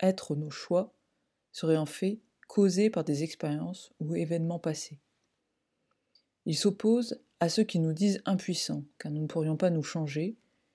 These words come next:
car nous ne pourrions pas échapper à notre classe, à notre famille, à notre passé,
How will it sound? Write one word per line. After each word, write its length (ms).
car 140
nous 120
ne 60
pourrions 400
pas 380
échapper 580
à 60
notre 260
classe, 600
à 40
notre 320
famille, 400
à 60
notre 260
passé, 480